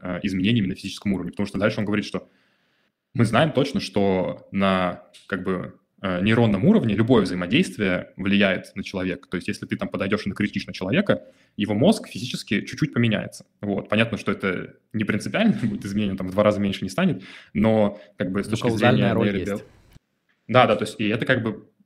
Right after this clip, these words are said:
Speaker 1: како-, какое-то микроизменение на физическом уровне произойдет, на химическом уровне,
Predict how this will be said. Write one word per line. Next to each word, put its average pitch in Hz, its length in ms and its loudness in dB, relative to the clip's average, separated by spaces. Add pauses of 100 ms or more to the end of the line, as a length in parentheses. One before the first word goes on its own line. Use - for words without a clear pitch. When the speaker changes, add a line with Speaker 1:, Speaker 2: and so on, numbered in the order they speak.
Speaker 1:
како-, - 260 -2
какое-то 139 380 4
микроизменение 113 640 0
на 101 200 0
физическом 117 440 -2
уровне 92 240 -2
произойдет, 92 680 -2
на 95 80 -10
химическом 104 500 -2
уровне, 85 260 -12